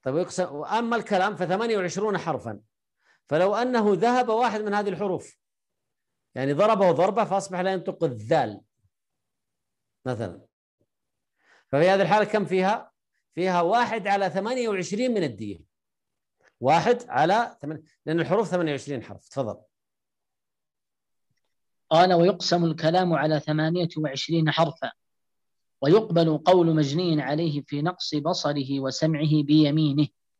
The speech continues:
Speaker 1: لو
Speaker 2: لأنه
Speaker 1: أن
Speaker 2: لا
Speaker 1: إنسانا ضرب إنسانا على وجهه فضعف بصره، نقبل كلام ال-، ال-، ال-، المصاب ولا ما نقبله؟ المجني عليه؟ نعم نقبل كلامه، لكن أنا أسوي له اختبار. تفضل.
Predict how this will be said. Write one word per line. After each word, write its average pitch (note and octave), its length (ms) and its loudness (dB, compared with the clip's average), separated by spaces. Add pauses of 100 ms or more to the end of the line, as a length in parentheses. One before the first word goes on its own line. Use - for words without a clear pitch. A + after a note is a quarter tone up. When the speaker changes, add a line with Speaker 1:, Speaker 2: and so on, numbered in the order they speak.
(240)
Speaker 1:
لو D3 200 6
Speaker 2:
لأنه D#3+ 180 6
Speaker 1:
أن F3 60 4
Speaker 2:
لا E3 120 6
Speaker 1:
إنسانا D#3+ 380 4
ضرب D3 340 -2
إنسانا C#3+ 580 0
على C3+ 160 0
وجهه D#3 640 0
فضعف C3+ 640 -4
بصره، A#2 500 -6 (680)
نقبل E3 300 0
كلام F3+ 420 0
ال-، D#3 140 0
ال-، C#3 180 -2
ال-، C3+ 140 -2
المصاب C#3+ 480 -2
ولا E3 140 0
ما C#3+ 120 -2
نقبله؟ C#3 420 -6
المجني C3+ 360 -4
عليه؟ G3 200 -2
نعم F3 280 -6
نقبل B2 300 -8
كلامه، F#2 320 -14 (680)
لكن C3+ 260 0
أنا G3+ 160 0
أسوي G#3+ 300 0
له E3+ 120 2
اختبار. B2 500 -6 (100)
تفضل. D3+ 420 -4